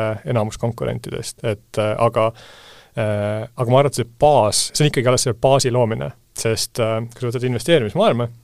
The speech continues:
investeerimismaailmas on väga palju erinevaid nagu nüansse, mis peaks juhtuma. Et, äh, äh, kui sina kui investor mõtled tihtipeale nii, et sul on mingis valuutas, mida sa tahad investeerida, siis sa tahad, äh, kuni kuskile turule investeerida, mingite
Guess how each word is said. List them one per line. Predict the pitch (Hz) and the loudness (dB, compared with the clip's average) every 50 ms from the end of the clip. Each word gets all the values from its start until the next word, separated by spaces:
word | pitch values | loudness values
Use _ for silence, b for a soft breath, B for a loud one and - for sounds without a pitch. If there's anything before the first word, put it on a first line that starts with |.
| _ _ _ _ _ _ _ _ _ _ - - | _ _ _ _ _ _ _ _ _ _ -4 2
investeerimismaailmas | 139 139 - 123 - 151 139 117 131 139 139 123 113 110 | 4 4 4 6 6 4 4 6 4 4 4 4 0 -2
on | 110 113 | 0 2
väga | 135 143 - 131 110 104 - | 4 4 4 4 2 2 2
palju | 127 127 135 139 120 113 120 | 4 4 4 4 2 2 2
erinevaid | 127 131 117 113 110 117 110 127 | 2 0 0 0 -2 -2 -4 -4
nagu | 117 113 113 | -4 -4 -4
nüansse, | 113 120 127 135 139 - - - 117 | -2 0 0 0 0 0 -4 -6 -6
mis | 110 - | -6 -6
peaks | - 107 - - | -6 -4 -2 -2
juhtuma. | 123 - - - 120 104 117 117 B B B B B B | -2 -2 -4 -6 -6 -6 -6 -8 B B B B B B
Et, | - 113 107 107 - _ _ - - | -2 -2 -2 -2 -4 _ _ -6 -4
äh, | 117 110 110 110 107 110 b b b b b b b b b b - | -2 0 0 0 -2 -2 b b b b b b b b b b -8
äh, | 120 107 107 107 107 - - - - - 87 - - - | -6 -4 -4 -4 -6 -6 -10 -12 -10 -10 -12 -12 -12 -6
kui | - - | -4 0
sina | - 165 170 180 147 120 | 2 4 4 4 4 2
kui | 117 117 | 0 0
investor | 120 123 143 156 - - - 120 117 | 2 2 2 2 2 -2 -4 0 0
mõtled | 123 127 120 135 120 110 107 101 101 - - - | 0 0 0 0 0 0 0 0 -4 -8 -8 -6
tihtipeale | - 120 - - 117 117 117 110 113 | -6 -6 -6 -6 -6 -6 -4 -4 -4
nii, | 113 113 107 104 - | -4 -4 -4 -6 -8
et | - _ _ _ - | -10 _ _ _ -6
sul | - 117 117 | -4 -2 -2
on | 117 | 0
mingis | 120 117 113 107 110 113 | 0 -2 -4 -4 -4 -2
valuutas, | - 135 147 160 - 190 160 - 175 | 0 0 0 0 0 -2 -2 -2 -2
mida | 165 156 147 | -2 -2 -2
sa | 147 165 | 0 0
tahad | 156 156 160 | 0 2 0
investeerida, | 160 160 - - - 170 170 156 160 156 165 170 156 131 | 0 -2 -2 -2 -2 -2 0 0 0 -2 -2 -2 -4 -4
siis | - - 120 - - | -6 -6 -4 -4 -4
sa | 120 113 | -4 -2
tahad, | - 120 113 110 107 104 101 - 117 | -2 0 0 0 -2 -4 -4 -4 -4
äh, | 110 110 | -4 -2
kuni | - 123 120 120 | -2 -2 -2 -2
kuskile | 117 139 131 - - 117 101 | -2 -4 -4 -2 -2 -4 0
turule | - 151 156 160 151 135 135 131 | 2 4 6 6 6 4 4 2
investeerida, | 131 131 - - 135 131 120 107 110 | 0 -2 -2 -4 -2 -2 -2 -2 -2
mingite | 117 117 113 127 - _ - 117 | -2 -4 -6 -8 -10 _ -4 -2